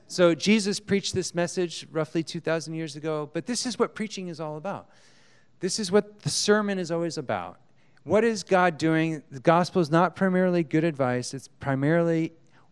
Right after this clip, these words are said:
news about what has shifted in our world. What has shifted? God has showed up. God has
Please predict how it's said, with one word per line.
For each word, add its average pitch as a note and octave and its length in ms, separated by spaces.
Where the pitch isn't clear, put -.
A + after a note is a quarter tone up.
news E3+ 600
about D#3+ 420
what C#3 220
has D#3 100
shifted D#3+ 560
in C#3 60
our C#3 160
world. A#2+ 320
What C3+ 180
has D#3+ 100
shifted? F#3+ 600
God C#3+ 340
has C3 120
showed B2+ 420
up. F2+ 220
God E3 220
has C3+ 180